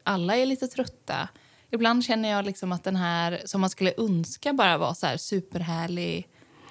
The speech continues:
kvalitetstid där man har det supermysigt ihop, blir inte alltid det. Även fast det är det man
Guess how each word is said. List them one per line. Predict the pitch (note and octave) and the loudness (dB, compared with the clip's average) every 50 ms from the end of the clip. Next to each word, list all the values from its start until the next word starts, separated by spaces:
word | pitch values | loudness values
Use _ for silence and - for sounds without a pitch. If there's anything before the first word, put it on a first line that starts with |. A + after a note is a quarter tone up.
| - F#3 | -14 -4
kvalitetstid | - G3+ F#3 F#3 F3+ - G#3 G3 D#3+ - - - - - B3 A#3+ G#3+ D#3+ D#3+ | -2 0 0 0 0 -2 -4 -4 -4 -4 -8 -12 -8 -6 -2 -2 -2 -2 -2
där | F#3 F3 E3+ | -2 -2 0
man | E3 E3 F3+ | 0 0 0
har | E3+ E3+ | 0 -2
det | E3 E3+ | -4 -4
supermysigt | - - F#3 - - F3 E3 F3 - - B3 - | -6 -6 -6 -6 -4 -4 -4 -4 -6 -8 -8 -6
ihop, | C4 B3 - - _ - - | -6 -6 -6 -8 _ -16 -12
blir | - E3 F3 F3+ G#3+ C#4+ F#4 | -6 -2 0 2 2 2 2
inte | G#4 F4 A#3+ - - | 2 2 0 0 0
alltid | - - - - - F3 | -2 -4 -6 -6 -4 -4
det. | - F#2 F#2 - - - _ - - - - G3 G3+ G3 | -2 -4 -4 -6 -10 -16 _ -20 -20 -16 -14 -10 -2 0
Även | G#3+ G3 F#3+ F#3+ G3 | 2 2 2 2 0
fast | G3 G#3+ G#3 - | -2 -4 -4 -2
det | G#3+ G3 | -2 -2
är | |
det | F#3 F3+ F3+ F3+ | 0 0 -2 -2
man | F3+ F3+ F3+ F#3 G3+ F#3+ | -2 -4 -4 -4 -6 -8